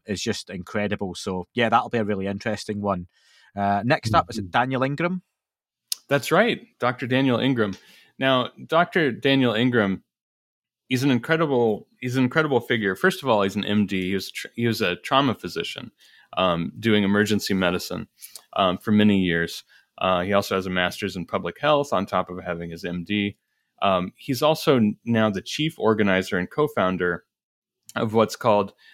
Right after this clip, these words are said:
Speaker 2: uh, the E P R C, the Emergent Phenomenology Research Consortium. And so he's been getting together with medical professionals and scientists to help, um,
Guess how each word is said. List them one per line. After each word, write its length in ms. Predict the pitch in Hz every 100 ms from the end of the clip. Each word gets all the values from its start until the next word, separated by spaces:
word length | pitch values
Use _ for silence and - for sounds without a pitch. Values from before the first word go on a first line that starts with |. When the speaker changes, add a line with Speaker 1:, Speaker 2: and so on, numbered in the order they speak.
| -
Speaker 2:
uh, 180 | - 98
the 200 | 92 104
E 40 | 110
P 180 | - 110
R 140 | 92
C, 240 | - 113
the 140 | 92 87
Emergent 480 | 92 104 104 113 -
Phenomenology 840 | 101 90 90 87 87 87 - 87
Research 560 | 87 101 127 - 82 -
Consortium. 680 | 87 - - - - - -
And 100 | 107
so 260 | 123 101
he's 240 | - 131 127
been 280 | 120 98 -
getting 360 | 120 131 131 123
together 560 | 104 104 104 104 92
with 240 | - 90 101
medical 360 | 123 160 98
professionals 720 | - - 85 - 87 87 - _ _ _ _ _ _ _ -
and 140 | 120
scientists 640 | 117 135 143 127 92 - - _ - _ -
to 420 | 135 117 110 -
help, 400 | - 143 135 - _ _ _ -
um, 320 | 104 98 92